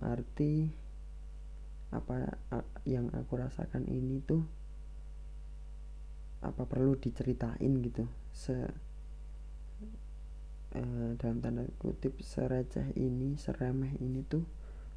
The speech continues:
perlu diceritain kah? Ya, kadang tuh gitu.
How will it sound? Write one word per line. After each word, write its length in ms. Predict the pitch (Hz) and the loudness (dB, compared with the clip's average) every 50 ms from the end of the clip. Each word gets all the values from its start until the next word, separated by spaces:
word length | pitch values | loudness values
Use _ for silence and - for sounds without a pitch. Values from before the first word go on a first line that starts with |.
| - - | -6 -2
perlu 240 | - 151 143 143 135 | 2 4 6 6 6
diceritain 800 | 131 131 127 117 - - 131 135 135 - 123 127 - 156 156 147 | 6 4 2 2 4 4 4 4 6 6 6 6 6 6 6 6
kah? 240 | - - 117 120 - - - - - | 4 2 0 0 -2 -6 -8 -6 -2
Ya, 320 | - - - 92 - - - - - - - - - | 0 2 4 4 4 2 0 -2 -4 -4 -6 -6 -4
kadang 320 | - 127 117 143 139 139 | -2 0 2 2 2 2
tuh 160 | 139 147 147 143 | 4 4 4 4
gitu. 320 | 147 143 151 - - - | 2 2 0 0 0 -2